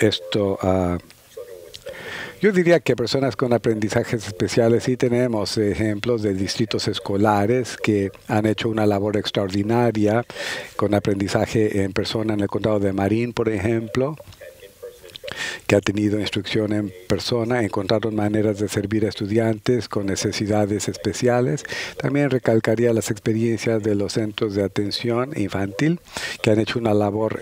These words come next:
in-, sorprendente, implementando protocolos para mantener sus instalaciones abiertas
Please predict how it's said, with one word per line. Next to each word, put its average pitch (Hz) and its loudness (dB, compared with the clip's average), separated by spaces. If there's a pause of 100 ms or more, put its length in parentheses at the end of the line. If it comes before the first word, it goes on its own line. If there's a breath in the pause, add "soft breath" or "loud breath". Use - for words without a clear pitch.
(140)
in-, 101 -2
sorprendente, 98 0 (360 loud breath)
implementando 101 0
protocolos 110 -2
para 101 2
mantener 98 0
sus 98 -4
instalaciones 101 -2
abiertas 95 -2